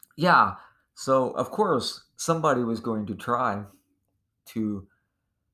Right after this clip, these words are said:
uh, ape the success of the extraterrestrial E T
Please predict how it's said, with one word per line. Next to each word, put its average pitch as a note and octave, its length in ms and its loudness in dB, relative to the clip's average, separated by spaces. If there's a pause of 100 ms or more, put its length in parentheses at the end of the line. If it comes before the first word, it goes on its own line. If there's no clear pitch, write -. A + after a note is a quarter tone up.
(120)
uh, G2 320 -6 (320)
ape C3 320 -4
the G#2+ 220 -4
success A2 640 -6
of G#2+ 340 -4 (1160)
the A2 160 -6
extraterrestrial C#3 1160 0 (180)
E C#3 160 -4
T E3 420 -4